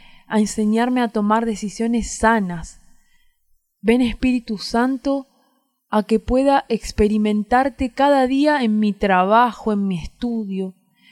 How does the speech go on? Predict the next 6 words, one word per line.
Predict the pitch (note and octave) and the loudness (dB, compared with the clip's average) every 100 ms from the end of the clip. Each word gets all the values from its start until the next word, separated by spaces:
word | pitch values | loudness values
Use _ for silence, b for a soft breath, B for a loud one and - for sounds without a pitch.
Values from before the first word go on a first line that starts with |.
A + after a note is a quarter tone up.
| b | b
Ven, | B3 D4+ | 2 2
Espíritu | B3+ D4+ D#4 B3+ | 2 2 2 -2
Santo, | - B3+ D4 D4+ C4+ | -2 -2 -2 2 2
a | G3+ | 2
susurrarme | - A#3 G3 - A3 G#3+ C4 D4 C#4 C#4 | -2 -6 -6 -2 0 4 4 2 0 -2
palabras, | A#3 A3 G3+ G3+ B3+ C4 G3+ F#3 F3 - | -2 0 2 4 4 2 -2 -4 -6 -12